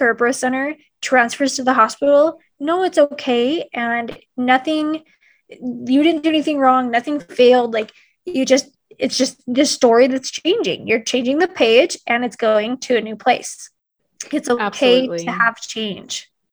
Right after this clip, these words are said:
Speaker 2: Mm-hmm. Yeah. And it's, I think it's also important to remember that, like, your story is fifty percent yours and fifty percent your baby's. Like,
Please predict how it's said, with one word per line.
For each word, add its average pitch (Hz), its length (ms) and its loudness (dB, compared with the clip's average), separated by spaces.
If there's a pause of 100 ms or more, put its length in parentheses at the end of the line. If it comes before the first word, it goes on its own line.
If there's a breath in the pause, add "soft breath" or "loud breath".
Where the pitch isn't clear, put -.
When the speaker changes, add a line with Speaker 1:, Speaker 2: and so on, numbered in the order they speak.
(320)
Speaker 2:
Mm-hmm. 175 520 -8 (580)
Yeah. 247 300 4
And 202 180 2
it's, 208 320 -2
I 208 140 -2
think 240 200 2
it's 254 180 0
also 196 480 0
important 190 420 -2
to 196 60 -4
remember 185 420 0
that, 180 160 -2
like, 165 280 -6 (560)
your 208 80 4
story 196 460 6
is 190 160 0
fifty 202 320 0
percent 190 400 -2
yours 170 380 0
and 185 200 -8
fifty 180 280 0
percent 170 360 -4
your 165 120 -4
baby's. 170 580 -6
Like, 175 260 0